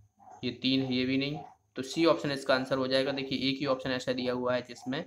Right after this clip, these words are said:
पहले, अ, बात की जाए बलित पर्वत जो है वो हिमालय है, ठीक है। तो पहले का कौन सा हो जाएगा? दूसरा हो जाएगा।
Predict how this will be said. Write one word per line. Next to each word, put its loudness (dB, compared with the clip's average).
पहले, -2
अ, 4
बात 2
की -4
जाए 4
बलित 4
पर्वत 2
जो -4
है -4
वो 0
हिमालय -2
है, -12
ठीक -6
है। 0
तो 0
पहले 2
का 4
कौन -2
सा -2
हो 0
जाएगा? 2
दूसरा 0
हो 2
जाएगा। 2